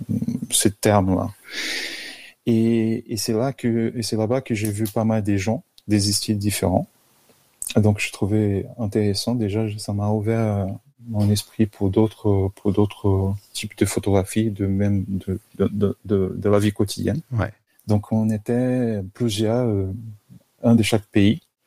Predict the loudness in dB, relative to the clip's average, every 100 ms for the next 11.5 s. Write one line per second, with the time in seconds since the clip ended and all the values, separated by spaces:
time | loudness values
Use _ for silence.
0 | _ -10 -10 -20 _ 2 4 2 0 0
1 | 0 0 0 -2 -2 -4 -2 -2 -2 -2
2 | -2 -4 -2 -2 -2 -4 -2 0 0 2
3 | 0 0 -2 -2 -2 -2 -2 -2 0 0
4 | 0 -4 -2 0 2 2 0 -2 -8 -8
5 | -8 -2 0 2 0 0 -2 -2 -2 -4
6 | 0 -2 -2 -6 -8 -4 -4 -4 0 2
7 | 2 -2 -2 2 4 4 0 -6 -6 -4
8 | -2 -4 2 2 2 0 0 2 0 0
9 | -4 -8 -12 _ _ 0 2 4 2 2
10 | 0 -2 -4 0 2 2 0 0 0 -2
11 | -6 _ _ -2 0